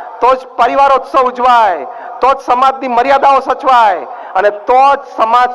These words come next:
સુરક્ષિત રહે. નાની પેઢીએ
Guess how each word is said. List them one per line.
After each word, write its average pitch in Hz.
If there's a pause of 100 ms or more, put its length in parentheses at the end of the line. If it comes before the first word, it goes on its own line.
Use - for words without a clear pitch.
સુરક્ષિત 226
રહે. 175 (1120)
નાની 208
પેઢીએ 247